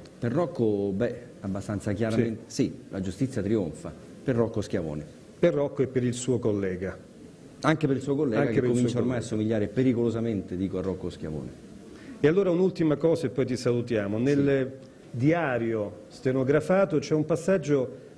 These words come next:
Speaker 2: veramente commovente, eh, che io vorrei che tu commentassi. Il passaggio è il seguente, eh, viene tratto da questo diario, da questo brogliaccio, non so come dire, e fa così: "Io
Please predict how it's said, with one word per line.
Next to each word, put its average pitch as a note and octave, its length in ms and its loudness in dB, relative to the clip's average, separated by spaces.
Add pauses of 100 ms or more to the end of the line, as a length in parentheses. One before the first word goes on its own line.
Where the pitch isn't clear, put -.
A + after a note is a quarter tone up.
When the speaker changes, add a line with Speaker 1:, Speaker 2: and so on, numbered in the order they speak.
Speaker 2:
veramente D3+ 480 2
commovente, A#2 1000 0 (520)
eh, B2 320 2 (760)
che - 120 2
io D3 100 6
vorrei C#3 200 4
che A#2 120 -2
tu B2+ 140 -4
commentassi. A2 800 -2
Il A2 80 0
passaggio D3 760 2
è C3 60 4
il A#2+ 100 0
seguente, A2 800 0
eh, A#2+ 40 0
viene C3+ 320 2 (440)
tratto D#3 420 2
da B2 120 2
questo C#3 340 0
diario, A#2+ 480 2
da G2+ 80 -2
questo A2 420 -2 (220)
brogliaccio, B2 760 2
non G2+ 140 0
so B2 180 0
come A2 240 2
dire, F2 320 -2 (380)
e C#3+ 100 6
fa G3 200 2
così: A2+ 540 0 (600)
"Io A3 480 4